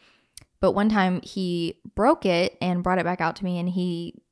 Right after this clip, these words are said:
told me that it was an accident, like, he'd sat on it or, or it fell or something. Um, and I didn't really think anything of it until, like, a year later, um, and somebody was like, "Oh, hey, isn't that your boyfriend?" I'm like, "Yeah."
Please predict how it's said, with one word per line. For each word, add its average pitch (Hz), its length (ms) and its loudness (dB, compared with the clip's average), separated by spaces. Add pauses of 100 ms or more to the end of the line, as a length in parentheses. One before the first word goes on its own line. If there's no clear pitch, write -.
(340)
told 185 220 2
me 165 120 -4
that 165 120 -6
it - 80 -4
was 170 100 -4
an 165 60 -4
accident, 160 440 -6
like, 180 120 -8
he'd 175 360 -8
sat 165 200 0
on 156 120 0
it 147 80 -4
or, 202 180 -8 (180)
or 156 180 -4
it - 100 -6
fell 160 340 4
or - 60 -4
something. - 500 -4 (500)
Um, 175 580 -6 (800)
and 208 100 -2
I 202 60 -2
didn't 202 180 0
really 180 180 -4
think 185 220 -6
anything 180 340 -8
of 175 160 -4
it 170 160 -4
until, 185 300 -4
like, 170 340 -4
a 185 60 0
year 180 320 0
later, 180 680 2
um, 180 320 -2
and 180 100 -4
somebody 175 320 -2
was 175 180 -6
like, 175 320 -4 (140)
"Oh, 339 220 2
hey, 262 320 0
isn't 247 200 2
that 254 160 0
your 226 120 0
boyfriend?" 247 500 -2
I'm 277 60 -2
like, 277 180 -6
"Yeah." 220 360 2